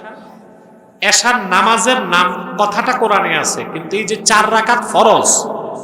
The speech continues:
এই নীতি নির্ধারণ করছেন কে? আল্লাহ রসুল,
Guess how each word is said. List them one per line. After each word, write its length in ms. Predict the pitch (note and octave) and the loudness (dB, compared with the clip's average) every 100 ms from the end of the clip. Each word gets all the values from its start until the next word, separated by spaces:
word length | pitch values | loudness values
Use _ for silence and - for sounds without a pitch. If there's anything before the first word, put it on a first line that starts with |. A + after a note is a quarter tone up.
| - - - - | -14 -16 -10 -2
এই 140 | F3+ | -2
নীতি 240 | G3+ G#3+ | 0 -2
নির্ধারণ 380 | A3 G#3+ G#3 A3+ A#3 | -2 -2 0 0 0
করছেন 260 | A#3+ B3+ A#3+ | 0 0 0
কে? 240 | F#3+ - - - - - - - - - - - - - - | 0 -2 -4 -10 -12 -12 -14 -14 -16 -18 -20 -20 -20 -16 -2
আল্লাহ 480 | D3 F3+ F3+ D#3 F#3 | 0 2 4 4 4
রসুল, 360 | F#3+ A#3+ G#3+ | 2 2 0